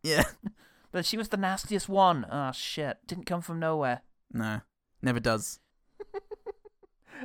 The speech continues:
Speaker 2: And as, as before you can all consider the ramifications of that, we <laughs> shall. Um, I love the, uh, okay, so they kidnap two soldiers.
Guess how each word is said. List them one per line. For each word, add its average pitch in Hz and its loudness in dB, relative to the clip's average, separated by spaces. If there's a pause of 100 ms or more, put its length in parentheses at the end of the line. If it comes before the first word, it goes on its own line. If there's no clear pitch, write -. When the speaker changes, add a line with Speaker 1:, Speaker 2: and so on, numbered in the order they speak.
Speaker 2:
And 190 0
as, 196 0
as - -2
before 208 -2
you 233 2
can - -8
all 170 -2
consider 165 -4
the 139 -4
ramifications 143 0
of 127 -6
that, 117 -4 (420)
we 226 8
<laughs> - 4
shall. - 2 (560)
Um, 208 6
I 214 10
love 226 4
the, 202 4 (340)
uh, 196 8
okay, 190 4 (360)
so 175 2
they 165 4
kidnap - 0
two 175 -2
soldiers. 147 -4